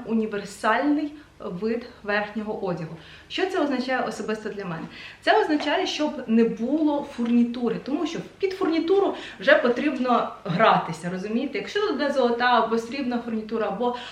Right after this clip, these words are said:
акцентна, просто якась нематова, А блискуче,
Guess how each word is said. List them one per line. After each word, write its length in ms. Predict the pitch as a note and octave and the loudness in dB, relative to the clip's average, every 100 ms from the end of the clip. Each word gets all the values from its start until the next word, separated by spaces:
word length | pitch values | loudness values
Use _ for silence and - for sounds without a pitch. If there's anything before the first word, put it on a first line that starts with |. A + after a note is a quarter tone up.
| - - | -8 0
акцентна, 800 | A3+ - - B3 A#3 - F#3 | 0 0 -2 2 2 2 -6
просто 460 | F#3 A3+ A3 A3 - | -4 0 0 -2 -8
якась 440 | F3+ G3+ G3+ - - | -8 -4 -4 -6 -12
нематова, 920 | F#3 G3+ C4 A#3+ A3 G#3 G#3+ F#3 F3+ - - - - | -4 0 2 6 6 4 -2 -2 -2 -2 -10 -20 4
А 140 | A3+ G#3+ | 6 6
блискуче, 760 | A3+ A3+ - F4 F#4 - - | 4 -2 -2 0 2 2 -2